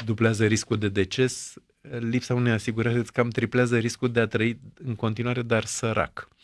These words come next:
Suntem la ora de risc, vorbim despre sănătatea românilor cu invitatul ediției de astăzi, Cătălin Vasile,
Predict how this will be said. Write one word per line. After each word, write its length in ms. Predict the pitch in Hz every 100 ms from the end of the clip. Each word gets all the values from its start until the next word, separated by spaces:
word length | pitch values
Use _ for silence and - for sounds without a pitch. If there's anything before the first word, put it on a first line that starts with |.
| 117 - - - - _ _ _ _ -
Suntem 400 | 110 120 110 117
la 80 | 113
ora 220 | 107 104
de 140 | 98 98
risc, 320 | 160 165 -
vorbim 460 | 120 120 123 123
despre 420 | 113 127 - 120 110
sănătatea 760 | - 107 101 113 104 107 101
românilor 920 | 101 101 135 123 113 110 110 101 107 -
cu 140 | 113
invitatul 480 | 104 104 107 101 101
ediției 340 | 104 - 98
de 100 | 107
astăzi, 320 | 104 - 101
Cătălin 400 | - 110 101 104
Vasile, 580 | 90 92 - 117 131 139